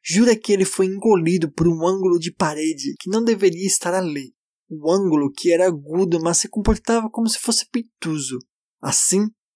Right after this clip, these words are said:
só Briden e Johansson conseguiram alcançar o barco e remaram desesperados para o Alert, enquanto a monstruosidade montanhosa se deixava cair pesadamente sobre as rochas escorregadias,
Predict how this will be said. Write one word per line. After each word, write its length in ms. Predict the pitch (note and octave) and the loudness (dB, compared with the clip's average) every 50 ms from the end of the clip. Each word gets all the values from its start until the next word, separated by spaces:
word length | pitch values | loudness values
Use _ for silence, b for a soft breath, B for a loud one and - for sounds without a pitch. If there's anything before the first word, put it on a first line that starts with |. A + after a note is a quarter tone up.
| _ | _
só 200 | - - - A#3 | -8 0 0 0
Briden 560 | G3 D#3+ D3+ D3 E3 G3 A3 A3 F3+ F#3+ F3+ E3+ | 0 0 2 4 4 4 4 4 2 0 0 0
e 260 | E3 E3 E3 D#3+ D#3 | -6 -12 -12 0 4
Johansson 540 | F3 F#3 G3 D3+ D#3 D3+ C#3 - - C#3+ C3+ | 6 6 6 4 2 -2 -2 -2 -2 -4 -8
conseguiram 520 | - - D3 C#3 - D#3+ D#3 D#3+ D#3+ E3+ E3+ | -8 -8 -6 -4 -4 -4 -2 -2 0 2 2
alcançar 520 | E3+ E3+ D#3+ - - F3 D#3+ - - F3+ | 0 0 -2 -4 -8 -4 -4 -4 -2 -2
o 120 | F3+ F3+ E3 | -4 -6 -6
barco 580 | D3 C#3+ C#3 D3 E3 D#3 C#3 - - - C#3 - _ _ _ _ _ | -4 0 0 2 2 0 -2 -6 -8 -10 -10 -10 _ _ _ _ _
e 140 | F3 D3 C#3 | 2 2 4
remaram 380 | D#3+ D#3+ D3+ D3 D3 D3+ D3+ C#3+ | 2 4 2 0 0 0 -2 -8
desesperados 960 | C3+ C#3+ D#3+ E3 F#3+ G3 - - - A#3 A3 F3+ D#3 D3 D3 D3 C#3 C#3 - | -10 -8 -8 -6 -4 -2 -4 -2 0 0 2 2 2 0 0 0 -2 -4 -4
para 240 | - - D3+ D3+ D3+ | -4 -4 -4 -4 -2
o 100 | D3 C#3 | -2 -2
Alert, 420 | C#3 C#3 C#3+ C#3 C#3+ C3+ - - _ - - - _ _ _ _ | -2 0 -2 -2 -4 -6 -10 -12 _ -12 -12 -12 _ _ _ _
enquanto 340 | D3+ C#3+ - D3+ D3 C#3 - | -12 -4 -2 -2 -2 0 -2
a 40 | D3+ | -2
monstruosidade 880 | D3+ D#3 D3+ D3 - - F#3 F#3 D#3+ - D#3+ D#3 E3+ F3+ G3 F3+ E3+ E3+ | -2 -2 -4 -6 0 4 4 4 4 2 0 0 2 2 2 2 0 -2
montanhosa 920 | F#3 G3 G3+ G3 - A#3 A3 F#3 D#3+ D3+ D3+ D#3 E3 D#3+ C#3 C3+ C#3+ C3+ - _ | -2 -2 -2 2 2 2 2 2 0 0 2 2 2 2 0 -2 -4 -6 -4 _
se 160 | - - F3+ | -4 -2 2
deixava 480 | D#3+ E3+ D#3+ - - F#3 F3 E3 F3+ - - - | 4 2 4 4 0 -2 -2 -2 -4 -8 -8 -8
cair 320 | - D#3+ D#3+ D3+ D3+ C#3+ _ _ | -8 -6 -6 -6 -8 -10 _ _
pesadamente 880 | - F#3 F3 - G#3 G#3 G#3 A#3 G#3 F3 D#3+ D#3 D#3 D3 C#3 - D#3+ D3 | 2 2 2 4 0 2 2 2 2 2 0 -2 -4 -6 -6 -6 -4 -4
sobre 260 | - - D#3 D3+ D#3+ | -4 -6 -4 -4 -2
as 140 | D3 - - | -2 -2 -4
rochas 440 | - - E3+ D#3+ - - E3+ D#3 D#3+ | -4 -6 -6 -4 -4 -4 -4 -4 -4
escorregadias, 1080 | E3 - - - F3 D#3+ F3+ F3 F#3+ F#3+ E3+ D3+ C#3+ C#3 C#3+ C#3+ - - - - - | -4 -6 -2 -4 -4 -4 -2 -2 -2 -2 -2 -4 -6 -4 -4 -4 -2 -2 -4 -4 -6